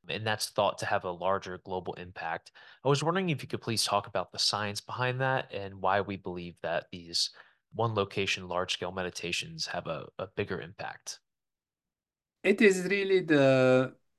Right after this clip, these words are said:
Speaker 2: what we can say, the coherence effect or superradiance, we have used that terminology. And the science behind that is really based on the understanding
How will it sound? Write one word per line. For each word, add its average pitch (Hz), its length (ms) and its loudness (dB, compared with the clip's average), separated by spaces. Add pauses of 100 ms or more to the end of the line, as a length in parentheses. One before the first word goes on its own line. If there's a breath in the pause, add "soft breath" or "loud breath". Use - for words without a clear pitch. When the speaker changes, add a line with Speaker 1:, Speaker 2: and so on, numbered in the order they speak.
(120)
Speaker 2:
what 139 280 2
we 147 140 6
can 135 240 4
say, 147 240 4
the 135 140 6
coherence 151 720 6
effect 127 640 0
or 110 180 0
superradiance, 120 920 2
we 110 120 0
have 107 200 0
used 110 280 0
that 104 200 0
terminology. 107 1000 -2 (680 soft breath)
And 143 420 4 (180)
the 151 140 2
science 269 460 6
behind 160 420 6
that 131 300 6
is 131 240 2
really 160 320 10
based 131 580 4
on 113 480 2
the 117 120 0
understanding 123 1040 2